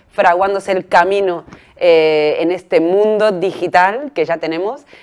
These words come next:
y, y no empezaron así, pero desde luego sí que van a continuar. Cuéntanos, Felipe, ¿cómo ha sido el traspaso de lo analógico a lo digital en revista Conciencia?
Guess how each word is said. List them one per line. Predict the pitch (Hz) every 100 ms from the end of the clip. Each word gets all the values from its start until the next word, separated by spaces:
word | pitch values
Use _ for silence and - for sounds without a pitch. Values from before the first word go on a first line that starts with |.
| _
y, | 196 190 185 -
y | 208
no | 233
empezaron | 359 339 359 370
así, | 330 370 381
pero | 262 226
desde | 214 202
luego | 202 254 254
sí | - 185
que | 175
van | 165
a | 160 - _
continuar. | 175 180 165 147 131 123 - - _
Cuéntanos, | - 226 254
Felipe, | 240 240 262 262
¿cómo | 247 247 247
ha |
sido | - 247 277 294
el | - 185
traspaso | 180 180 - 165 160 165
de | 160
lo | 160
analógico | 165 170 202 233 254
a | 220
lo | 175
digital | 175 185 240 285 -
en | 180 175 175 160
revista | 170 180 208
Conciencia? | - 151 143 117 - _